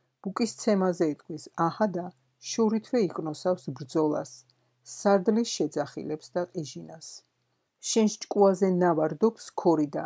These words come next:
სამხრეთისკენ მიფრინავს ფრთაგაშლილი. შენს ბრძანებაზე აღმაფრენს არწივი და იკეთებს მაღლა თავის ბუდეს. კლდეზე სახლობს და ათევს ღამეს. კლდის ქიმია მისი ციხე-სიმაგრე.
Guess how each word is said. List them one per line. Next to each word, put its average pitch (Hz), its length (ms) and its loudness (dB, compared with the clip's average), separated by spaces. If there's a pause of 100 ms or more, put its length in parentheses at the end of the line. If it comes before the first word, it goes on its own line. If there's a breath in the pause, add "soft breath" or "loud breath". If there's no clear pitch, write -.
(120)
სამხრეთისკენ 170 960 -4
მიფრინავს 151 680 -6
ფრთაგაშლილი. 160 920 -2 (540)
შენს 220 340 2
ბრძანებაზე 175 840 2
აღმაფრენს 160 800 -4
არწივი 156 540 -4
და 147 180 -6 (220)
იკეთებს 156 640 -6
მაღლა 143 420 -2
თავის 156 380 0
ბუდეს. - 440 -12 (800)
კლდეზე 196 560 2
სახლობს - 640 -4
და 196 180 2
ათევს 170 440 -4
ღამეს. 151 400 -8 (560)
კლდის 214 460 0
ქიმია 160 580 -4
მისი 156 340 -12
ციხე-სიმაგრე. 156 960 -10